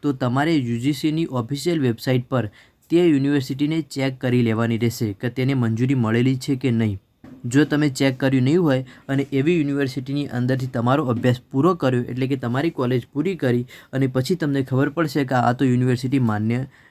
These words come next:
નથી, તો પહેલાં તમારે ચેક કરી લેવાનું રહેશે. ચેક કર્યા બાદ જ તમારે તમારી કોલેજ કરવાની રહેશે. આ જે બાવીસ યુનિવર્સિટીઓનું લિસ્ટ બહાર પાડવામાં આવ્યું છે ને એની અંદરથી તો સૌથી મોટા ભાગની એટલે કે દસ યુનિવર્સિટીઓ તો ફક્ત દિલ્હીની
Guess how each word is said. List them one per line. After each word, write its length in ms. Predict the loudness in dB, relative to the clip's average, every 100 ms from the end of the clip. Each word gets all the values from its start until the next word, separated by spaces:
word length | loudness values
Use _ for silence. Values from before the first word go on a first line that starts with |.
| -2
નથી, 340 | -2 0 -4 -4
તો 160 | -6 -2
પહેલાં 260 | 0 2 0
તમારે 240 | 0 0
ચેક 300 | -2 -4 -4
કરી 240 | -2 0 2
લેવાનું 320 | 0 -2 -2
રહેશે. 160 | -2 -4 -6 -4
ચેક 200 | -4 -4
કર્યા 260 | -4 -4 -2
બાદ 160 | 0 0
જ 40 | -2 -4
તમારે 260 | -4 -2 -4
તમારી 260 | -4 -4 -4 -4
કોલેજ 340 | -2 -2 -2
કરવાની 460 | -8 -6 -4 -4 -6 -10 _ -6
રહેશે. 420 | -2 -2 -2 -12 -14 _ _ _ -4
આ 160 | 2 2
જે 240 | 2 2 2
બાવીસ 320 | 2 0 -2
યુનિવર્સિટીઓનું 920 | -2 -2 -2 -6 -4 -2 -2 -2 -2
લિસ્ટ 220 | -2 -2 -4
બહાર 160 | -2 -2
પાડવામાં 480 | -2 -2 0 -2 -2
આવ્યું 300 | -2 -2 -2
છે 120 | -2
ને 80 | 0 2
એની 200 | 2 2
અંદરથી 500 | 0 0 -2 -2 -2 0
તો 100 | -2 -4 -20 _ _
સૌથી 480 | 0 0 2 0 2
મોટા 300 | 2 4 2 2
ભાગની 340 | 0 0 -4 -6
એટલે 340 | -6 -4 -2
કે 160 | -2 0
દસ 240 | 0 2 2
યુનિવર્સિટીઓ 760 | 2 2 0 -4 0 2 2 -2
તો 120 | -4 -10 _ _
ફક્ત 400 | -4 -4 0 2
દિલ્હીની 440 | 4 4 4 2